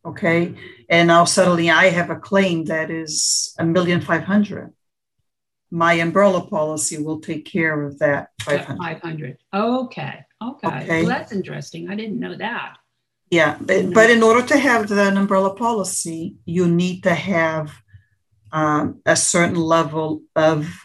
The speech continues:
Speaker 1: the underlying policies need to be at a certain level.
Speaker 2: What is the basic minimum level?
Speaker 1: Like three hundred,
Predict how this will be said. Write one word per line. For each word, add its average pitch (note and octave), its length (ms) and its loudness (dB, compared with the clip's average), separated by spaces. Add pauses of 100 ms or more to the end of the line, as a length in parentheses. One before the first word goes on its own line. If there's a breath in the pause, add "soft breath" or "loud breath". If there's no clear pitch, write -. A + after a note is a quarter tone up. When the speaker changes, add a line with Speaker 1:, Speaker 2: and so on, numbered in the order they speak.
Speaker 1:
the E3 300 -8
underlying E3 760 4
policies D3+ 1040 -2
need D#3+ 300 0
to D#3+ 120 -2
be D3 220 2
at C#3 80 4
a C#3+ 80 -2
certain - 420 -2
level. - 640 -4 (1120)
Speaker 2:
What G#3+ 240 -2
is G#3+ 240 -4
the F#3+ 100 -2
basic F#3 580 -6
minimum E3+ 600 -2
level? E3 120 0
Speaker 1:
Like C#3 160 -2
three F3+ 220 2
hundred, E3 640 2